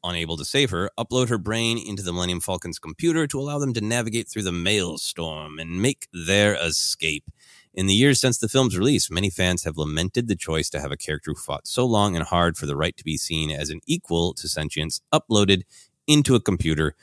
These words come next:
without her consent and reduced to just another piece of technology without the ability to be free. In many cases, the blame has fallen on the shoulders of the creators and filmmakers, with many fans believing that it was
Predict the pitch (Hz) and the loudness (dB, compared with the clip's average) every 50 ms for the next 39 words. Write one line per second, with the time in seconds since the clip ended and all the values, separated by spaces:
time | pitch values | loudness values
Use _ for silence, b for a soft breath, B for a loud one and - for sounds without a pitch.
0 | b b b - 87 80 80 76 76 - 82 73 - 76 73 - - 92 87 90 | b b b -4 -2 0 2 2 0 0 -2 -4 -4 -4 -4 -2 0 0 0 0
1 | - - 90 80 76 67 78 76 71 - - 73 67 69 67 - - 78 76 71 | 0 -2 -4 -4 -2 -2 -2 -2 -2 -4 -4 -6 -6 -6 -6 -4 -4 -4 -4 -2
2 | 71 73 69 - 90 92 - - 82 73 - 90 85 - 82 82 85 85 87 85 | -2 -4 -2 -2 -2 -2 -2 -2 -4 -4 -2 -4 -2 -2 -2 0 2 2 2 2
3 | 73 85 82 76 73 - 76 76 78 - 78 78 76 71 73 73 73 73 73 71 | 2 0 0 0 0 -2 -2 -2 -2 -2 -2 -2 -2 -2 -4 -4 -2 -2 -4 -4
4 | 73 67 71 71 - - - - 85 85 80 80 76 67 - B B B B B | -4 -4 -6 -6 -6 -6 -4 0 2 4 4 4 2 0 -4 B B B B B
5 | B B B - - 107 117 156 185 202 156 - 85 82 82 - 143 147 135 - | B B B -4 0 2 4 4 4 4 4 2 2 2 2 4 2 2 2 2
6 | 87 87 80 87 87 85 80 78 85 82 - - 85 85 85 82 78 78 78 - | 2 2 4 2 2 2 2 0 -2 -2 -2 0 0 2 2 0 0 0 -2 -2
7 | - 90 82 80 82 80 76 80 76 73 80 - - 85 78 78 95 98 113 113 | -2 -2 0 0 0 0 -2 -2 -4 -6 -6 -4 -4 -2 -2 0 0 0 -2 -2
8 | 90 - 123 120 98 80 71 - 120 131 131 - - 71 - - 82 82 82 - | -2 0 0 0 2 0 0 0 0 0 0 -2 -4 -8 -8 -6 -4 -2 -2 -2
9 | - 85 80 78 - - 82 78 76 69 82 101 107 87 80 82 82 82 80 | -2 -2 -4 -4 -4 -4 -4 -4 -2 -2 -2 -2 -2 -2 -2 -2 -2 -2 -4